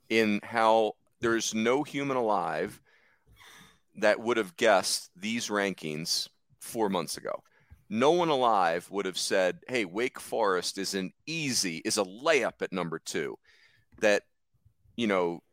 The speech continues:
South Carolina is a layup at number six. Maybe you should have them higher. No one would have said B C at nine, Kentucky at ten. No one would have said you might have Kentucky underranked at ten.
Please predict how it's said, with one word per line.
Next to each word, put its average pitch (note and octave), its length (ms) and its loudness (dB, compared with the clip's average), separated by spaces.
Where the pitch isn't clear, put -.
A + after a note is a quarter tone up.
South B2+ 380 2
Carolina A2+ 600 2
is F#2+ 220 -4
a F#2+ 60 -2
layup A#2 500 2
at - 100 -2
number F#2 300 -2
six. - 420 -4
Maybe B2 220 0
you A#2+ 80 -6
should - 180 -6
have G2 160 2
them F2 120 -6
higher. D2+ 500 -2
No D3+ 180 4
one E3 220 4
would B2 120 -2
have A2 120 -2
said G#2+ 420 0
B C3+ 220 -4
C C3 400 0
at G2+ 100 0
nine, G2 580 -2
Kentucky A#2+ 640 -4
at - 120 -6
ten. G2+ 360 0
No D3 180 4
one F#3+ 200 4
would D#3 100 0
have C#3 100 2
said C3 300 4
you C#3 160 -2
might E3+ 180 2
have C#3 180 4
Kentucky B2+ 520 -6
underranked A2 1000 0
at G2 220 -4
ten. C#2 400 -6